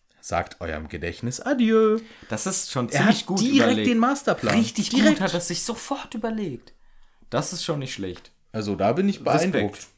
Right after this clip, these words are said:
Speaker 1: Nicht
Speaker 2: Dann
Speaker 1: schlecht.
Speaker 2: hast du doch recht, dass harte Arbeit nötig war, um deinen Erfolg zu machen.
Speaker 1: Ja,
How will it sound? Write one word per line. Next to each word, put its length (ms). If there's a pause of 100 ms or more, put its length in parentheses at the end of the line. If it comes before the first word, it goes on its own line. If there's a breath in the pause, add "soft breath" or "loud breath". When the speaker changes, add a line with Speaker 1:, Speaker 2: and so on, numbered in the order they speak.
(440 soft breath)
Speaker 1:
Nicht 320
Speaker 2:
Dann 60
Speaker 1:
schlecht. 180
Speaker 2:
hast 220
du 100
doch 220
recht, 200
dass 280
harte 400
Arbeit 280
nötig 320
war, 120
um 100
deinen 160
Erfolg 380
zu 100
machen. 360 (460)
Speaker 1:
Ja, 200